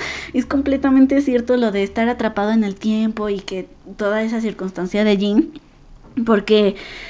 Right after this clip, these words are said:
es como a veces uno mismo se siente, ¿saben? O sea, yo me he sentido así, o sea, como estar atrapada en el mismo lugar, con las mismas personas,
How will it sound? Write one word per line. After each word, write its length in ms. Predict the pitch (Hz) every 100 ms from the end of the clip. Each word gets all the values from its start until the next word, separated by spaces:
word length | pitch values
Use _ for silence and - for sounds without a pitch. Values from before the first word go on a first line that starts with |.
| -
es 200 | 226 233
como 320 | 285 277 269
a 120 | 220
veces 340 | 226 247 269 269
uno 200 | 277 285
mismo 340 | 277 285 285
se 140 | 285 220
siente, 400 | 226 240 277 214
¿saben? 320 | 202 220 262
O 60 | 220
sea, 140 | 240
yo 220 | 214 240
me 160 | 240 254
he 40 |
sentido 400 | 285 254 240 240
así, 400 | 226 208 226 226 - - - -
o 160 | 214 226
sea, 500 | 220 208 208 208 226 -
como 280 | 214 214 208
estar 360 | 214 - 220 - - - - - - -
atrapada 600 | 226 220 208 220 220 233
en 100 | 233
el 140 | 208
mismo 400 | 214 240 269 269
lugar, 480 | 247 196 202 220 240 - -
con 140 | - 196
las 160 | 185
mismas 320 | 214 247 269
personas, 680 | 262 226 226 226 226 233 240